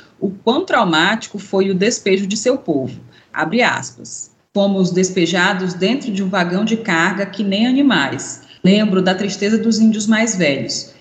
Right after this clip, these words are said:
Meu pai mesmo não queria sair de dentro da casa. Armou-se de arco e flecha, deu um trabalho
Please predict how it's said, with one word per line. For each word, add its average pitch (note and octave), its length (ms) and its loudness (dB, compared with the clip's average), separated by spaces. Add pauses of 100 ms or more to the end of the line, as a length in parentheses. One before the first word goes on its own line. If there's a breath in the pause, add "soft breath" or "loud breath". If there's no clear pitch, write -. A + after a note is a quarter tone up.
(180 loud breath)
Meu A3+ 240 2
pai C4 160 2
mesmo A#3+ 460 4
não A3+ 140 4
queria A3+ 280 0
sair A3 320 2
de A3+ 80 2
dentro G3+ 320 0
da A3+ 100 2
casa. D3 640 -4 (220 loud breath)
Armou-se F3+ 600 2
de F#3 120 -2
arco F#3 260 -2
e A3+ 40 -4
flecha, F#3+ 600 0
deu F3 300 0
um B3+ 240 0
trabalho E3+ 760 0